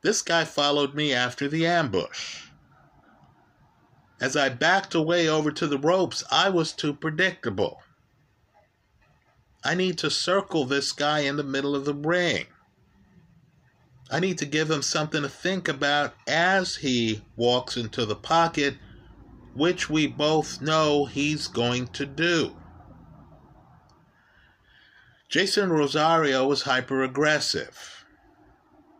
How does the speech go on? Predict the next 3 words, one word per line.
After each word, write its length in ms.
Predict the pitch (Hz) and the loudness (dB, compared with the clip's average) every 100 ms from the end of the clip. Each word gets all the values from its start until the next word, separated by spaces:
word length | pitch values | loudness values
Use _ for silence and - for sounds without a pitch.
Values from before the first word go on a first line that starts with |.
| _ _ - - - - | _ _ -20 -20 -18 -8
against 500 | 101 107 131 131 - | -4 -2 -2 -4 -6
Jermell 480 | 127 113 110 107 104 | -4 0 0 0 -4
Charlo. 640 | - 165 160 135 80 - | -4 2 4 4 2 -2